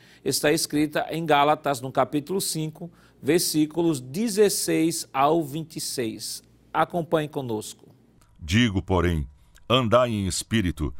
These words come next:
Speaker 2: e não cumprireis a concupiscência da carne.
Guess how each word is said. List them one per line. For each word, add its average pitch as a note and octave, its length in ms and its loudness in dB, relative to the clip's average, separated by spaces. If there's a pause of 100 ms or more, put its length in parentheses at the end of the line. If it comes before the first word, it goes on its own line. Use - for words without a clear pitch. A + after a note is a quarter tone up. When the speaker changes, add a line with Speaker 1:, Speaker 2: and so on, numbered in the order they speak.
(140)
Speaker 2:
e F#2+ 100 4
não A2+ 280 2
cumprireis A#2 840 0
a D2+ 80 2
concupiscência G#2 920 -2
da E2 140 2
carne. C2 480 0